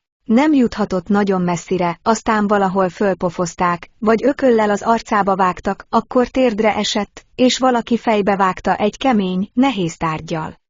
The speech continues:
A boncolás tanúsága szerint ez két óra körül történt.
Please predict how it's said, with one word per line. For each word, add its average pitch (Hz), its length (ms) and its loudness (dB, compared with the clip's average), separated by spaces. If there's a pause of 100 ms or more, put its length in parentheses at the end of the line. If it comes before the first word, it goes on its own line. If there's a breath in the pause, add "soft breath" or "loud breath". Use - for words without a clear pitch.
(120)
A 220 140 2
boncolás 226 600 2
tanúsága 180 640 0
szerint 180 480 -4
ez 220 200 0
két 269 320 0
óra 165 200 -2
körül 160 340 -4
történt. 156 680 -8